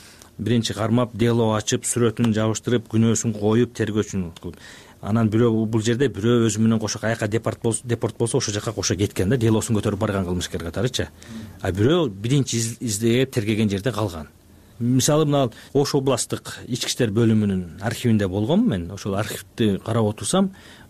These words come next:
бир миң тогуз жүз он сегизинчи жылдагы милициялардын күбөлүктөрү, э, нике күбөлүктөрү керек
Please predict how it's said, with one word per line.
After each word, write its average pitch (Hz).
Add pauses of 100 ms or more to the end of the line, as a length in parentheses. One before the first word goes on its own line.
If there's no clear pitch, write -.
бир 127
миң 139
тогуз 123
жүз 117
он 113
сегизинчи 110
жылдагы 101
милициялардын 101 (200)
күбөлүктөрү, 95 (260)
э, 85
нике 127
күбөлүктөрү 131
керек 95